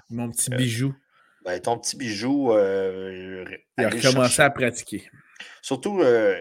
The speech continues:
Speaker 2: écoutez, je serais surpris en Dynasty qui a été relâché, mais s'ils viennent d'être relâchés en Dynasty, allez le chercher. Grouillez-vous le cul, comme dirait l'autre.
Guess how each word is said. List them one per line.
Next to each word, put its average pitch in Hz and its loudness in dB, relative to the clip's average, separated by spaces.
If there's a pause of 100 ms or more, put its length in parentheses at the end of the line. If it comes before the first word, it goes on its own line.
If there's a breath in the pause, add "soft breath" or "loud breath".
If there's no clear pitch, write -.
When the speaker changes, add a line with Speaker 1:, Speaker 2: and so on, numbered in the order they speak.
(120)
Speaker 2:
écoutez, - -10
je 101 -6
serais 107 -4
surpris 120 -4
en 107 -2
Dynasty 107 -4
qui 113 -8
a 101 -2
été 104 -6
relâché, 107 0
mais 120 -4
s'ils 139 -6
viennent 127 -4
d'être 120 0
relâchés 113 2
en 120 -4
Dynasty, 104 -4
allez 101 -4
le 95 -8
chercher. 123 -8 (680 loud breath)
Grouillez-vous 110 -2
le 107 -2
cul, - -14
comme 143 -6
dirait 135 2
l'autre. 170 2